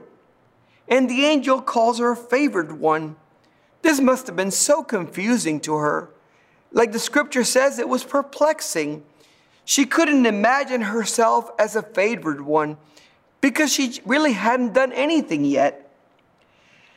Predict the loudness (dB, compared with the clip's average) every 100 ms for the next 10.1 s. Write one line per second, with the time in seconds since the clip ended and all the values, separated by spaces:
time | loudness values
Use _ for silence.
0 | _ 2 2 2 -4 -4 -4 0 0 0
1 | -2 0 0 0 0 -2 -4 -4 -2 0
2 | 0 0 -2 -2 -4 -4 -10 -16 _ _
3 | _ _ _ -10 0 0 0 0 0 0
4 | -2 -2 -2 -6 -2 0 2 2 -2 0
5 | 0 0 0 -6 0 0 0 -4 -2 -2
6 | 0 -2 -2 -2 -2 0 -2 -6 -16 _
7 | _ _ _ 2 4 4 2 0 0 0
8 | 0 -2 -2 2 2 0 0 0 0 -6
9 | -20 _ _ 0 0 0 0 2 2 0
10 | -6